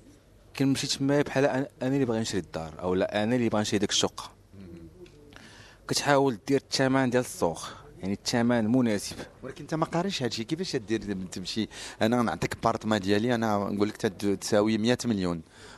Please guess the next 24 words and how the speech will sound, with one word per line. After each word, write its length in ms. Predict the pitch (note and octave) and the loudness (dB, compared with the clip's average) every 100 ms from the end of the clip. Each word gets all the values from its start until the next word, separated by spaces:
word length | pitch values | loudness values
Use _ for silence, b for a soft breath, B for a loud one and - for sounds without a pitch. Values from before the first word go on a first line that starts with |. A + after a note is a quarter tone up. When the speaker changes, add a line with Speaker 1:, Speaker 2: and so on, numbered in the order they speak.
| B | B
Speaker 2:
وانت 220 | A2+ A#2 | 2 4
هي 240 | B2+ C3 C3+ | 4 4 0
كيفاش 360 | F#3 F#3+ - | 0 -2 -2
تتيفاليي 720 | D3 - - A#2+ C3 A#2 C3 | -2 0 2 2 2 0 -2
لي 260 | D3 C#3 C3+ - G2+ G2 D#2+ | -4 -2 -4 -4 -4 -4 -4
لابارتمون 680 | G#2+ - G2 A2+ F#2+ F#2+ | -2 -2 -2 0 0 0
ديالي؟ 320 | E2+ F2 D#2 D2+ B B F2+ B B | 0 -2 -2 -8 B B -18 B B
Speaker 1:
آه، 360 | G#2 G#2+ G#2+ G#2 | 2 4 4 4
الحياه 460 | - E3+ F#3+ F#3 - | 4 4 4 2 2
هي 100 | E3+ | 2
اللي 120 | D3 | 6
ع-، 220 | A2+ G#2 | 6 4
هي 220 | G#2+ G#2+ | 4 2
اللي 140 | A#2+ A2+ | 4 2
علباتني، 480 | G2 F#2 F2+ - F#2 | 2 2 0 2 0
يعني 140 | G2 | 0
كتلاقى 420 | - - A#2+ G#2+ | -2 -4 -2 0
مع 160 | F#2+ G2+ | 2 2
ناس، 260 | A2 G#2 | 4 2
كتبيع، 680 | G2+ A2 - A2+ A2 G2+ F#2 | 0 -4 -2 2 4 4 2
كتشري، 720 | F2 A2+ - - A2+ A#2 A2 | 0 -8 -4 -2 2 2 0
ك-، 40 | - - - - F2+ | -4 -14 -20 -14 -4
آه، 840 | F#2+ G#2 G#2 G#2 G2+ G#2 G2 F#2+ - B B B - | 0 2 4 4 2 2 2 0 -4 B B B -4
كتعرف، 360 | B2+ A2+ A#2+ | 2 4 2